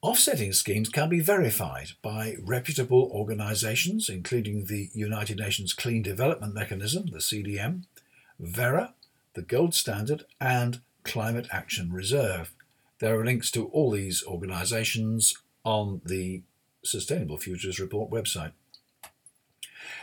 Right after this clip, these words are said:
These verification organisations visit the projects regularly, confirm that they actually exist, monitor the carbon sequestered,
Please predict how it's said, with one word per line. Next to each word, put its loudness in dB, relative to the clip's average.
These 6
verification 4
organisations -2
visit 4
the -2
projects 0
regularly, -6
confirm 4
that -2
they 0
actually -4
exist, -4
monitor 6
the -2
carbon -2
sequestered, -2